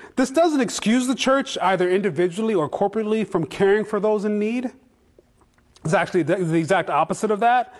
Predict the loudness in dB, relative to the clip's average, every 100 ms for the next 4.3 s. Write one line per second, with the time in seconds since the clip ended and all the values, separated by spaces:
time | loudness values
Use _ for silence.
0 | -20 -18 -4 0 0 0 -2 0 0 2
1 | 0 0 -2 -2 -2 -4 -2 -2 -4 -4
2 | -2 0 -2 -4 -4 -4 -2 -2 0 2
3 | 2 2 0 -2 -4 -2 -2 -2 -4 -2
4 | -2 -4 -6